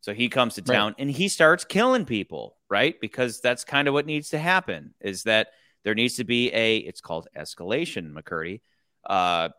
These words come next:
Speaker 1: our, our hero does something, and we're all like, "Yay, somebody finally did something about this problem." But then the cancer, whatever it may be, in
Speaker 2: That's
Speaker 1: this
Speaker 2: the
Speaker 1: case, the
Speaker 2: match. They have
Speaker 1: mob,
Speaker 2: to match.
Speaker 1: they come,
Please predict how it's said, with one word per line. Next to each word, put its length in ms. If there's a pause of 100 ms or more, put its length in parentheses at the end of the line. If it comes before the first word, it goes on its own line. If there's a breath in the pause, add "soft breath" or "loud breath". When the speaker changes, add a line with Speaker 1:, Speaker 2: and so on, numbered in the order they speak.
(120)
Speaker 1:
our, 360
our 180
hero 380
does 260
something, 680
and 120
we're 120
all 100
like, 240
"Yay, 560
somebody 300
finally 300
did 140
something 240
about 180
this 120
problem." 380
But 140
then 200
the 120
cancer, 760 (180)
whatever 260
it 40
may 160
be, 280
in 60
Speaker 2:
That's 160
Speaker 1:
this 20
Speaker 2:
the 80
Speaker 1:
case, 300
the 80
Speaker 2:
match. 0
They 0
have 140
Speaker 1:
mob, 360
Speaker 2:
to 100
match. 640
Speaker 1:
they 240
come, 420